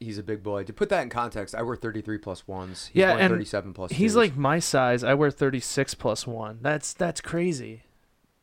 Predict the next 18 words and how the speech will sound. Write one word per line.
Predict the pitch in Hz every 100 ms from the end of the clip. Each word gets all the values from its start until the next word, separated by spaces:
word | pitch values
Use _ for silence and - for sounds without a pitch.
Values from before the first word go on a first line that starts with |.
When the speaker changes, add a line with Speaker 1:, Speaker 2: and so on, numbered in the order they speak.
| _ -
Speaker 1:
But | 104 - _ 120
Fry, | - 143 160 - - _ -
Fry | - 190 202 156
is | 160 135 135
not | 143 135
the | 127
only | 120
weapon | 117 120 110
on | 104
that | 98 101
team, | 113 104
though. | 98 95 - - - - _
So | - 151
what | 147
we | 147
have | 139 -
here, | 143 135 120 107 -
um, | 123 120 117 123